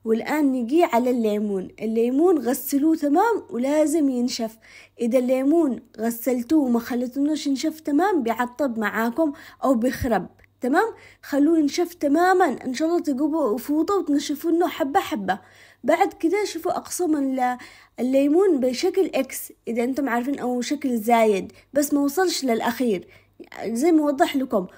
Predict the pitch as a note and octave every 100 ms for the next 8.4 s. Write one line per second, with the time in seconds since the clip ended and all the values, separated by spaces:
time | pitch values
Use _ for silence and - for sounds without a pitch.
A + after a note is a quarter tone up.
0 | - - - A#3+ D4 D#4 G#4+ - A#3 -
1 | C#4+ C4 A#3+ - C#4 D4+ D4 C#4+ C#4 B3+
2 | A#3 A3 A3 A#3 C4 E4 G4+ A#3+ - B3
3 | C4 A#3 C4+ C#4+ D4 G#4 A#4+ - F#4+ F4
4 | F#4 F#4+ F4 F#4 E4 C4 D#4+ D#4+ C4 -
5 | A3 G3 - - - - A#3+ D4 D#4 D#4+
6 | - D4 C4+ C#4 D4 D#4+ F#4+ F#4 A#3 A#3
7 | B3 D4+ A#4 F#4+ B3+ A3+ - E4+ C4 A#3+
8 | C4+ C4+ D4